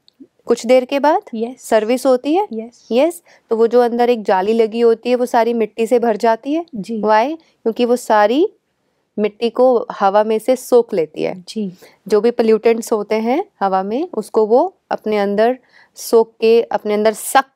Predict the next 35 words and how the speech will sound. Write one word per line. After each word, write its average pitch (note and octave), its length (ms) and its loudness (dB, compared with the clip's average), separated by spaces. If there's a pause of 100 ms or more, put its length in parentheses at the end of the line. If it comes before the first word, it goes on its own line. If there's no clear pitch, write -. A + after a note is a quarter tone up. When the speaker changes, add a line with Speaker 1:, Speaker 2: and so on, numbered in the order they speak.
Speaker 1:
करके G#3 460 -2 (520)
हमें A3 240 0
फ्रेश A#3 400 -2
एयर G#3+ 180 2
प्रोवाइड E3+ 420 -2
करती - 380 -12
है। - 160 -16 (200)
Speaker 2:
राइट। G#3+ 240 -12
Speaker 1:
राइट? D4 240 -2 (640)
So - 40 -6 (160)
if D#4 280 0
that C4 300 0
system A#3 400 -4
is A#3+ 240 0
not G3+ 200 -2
working F#3+ 460 -2
inside G#3+ 460 -2
the F3 100 -6
machine, F#3 500 -4 (880)
तो - 60 -12
इसका B3+ 300 -2
मतलब C4 340 0
वो B3+ 100 -6
सिस्टम B3 400 -2
खराब C#4+ 400 2
है। B3+ 120 -12 (1500)
Speaker 2:
ओके। D4+ 440 -8
Speaker 1:
अगर A3+ 280 2
वो A#3+ 120 4
नहीं B3 220 2
सक A#3+ 260 -2
कर A3 180 0
पा G#3 220 -2
रहा F#3+ 160 -2
है। F#3+ 240 -8